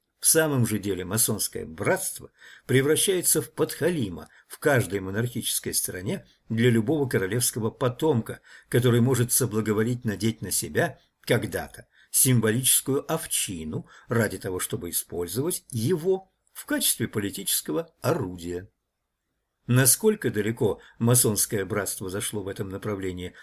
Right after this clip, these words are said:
мы можем судить по словам одного из его высочайших авторитетов. Джон Яркер-младший из Англии, бывший великий хранитель Великой Ложи Греции, великий мастер обряда Сведенборга,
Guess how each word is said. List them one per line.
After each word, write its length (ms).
мы 160
можем 280
судить 440
по 140
словам 560
одного 420
из 160
его 380
высочайших 920
авторитетов. 760
Джон 300
Яркер-младший 920
из 140
Англии, 400
бывший 400
великий 360
хранитель 520
Великой 480
Ложи 280
Греции, 580
великий 440
мастер 380
обряда 400
Сведенборга, 880